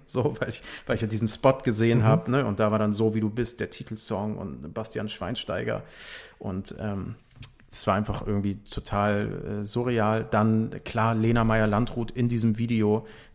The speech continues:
Speaker 1: der Song irgendwie total was Besonderes. Und das, jede Woche ist da irgendwie so ein Stein umgefallen.
Speaker 2: Mhm.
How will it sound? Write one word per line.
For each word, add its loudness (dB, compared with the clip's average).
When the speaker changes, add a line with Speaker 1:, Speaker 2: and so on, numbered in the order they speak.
Speaker 1:
der 2
Song 2
irgendwie 2
total 0
was -4
Besonderes. 2
Und 0
das, 0
jede 4
Woche 6
ist 6
da 2
irgendwie 0
so 0
ein 0
Stein 2
umgefallen. 0
Speaker 2:
Mhm. -2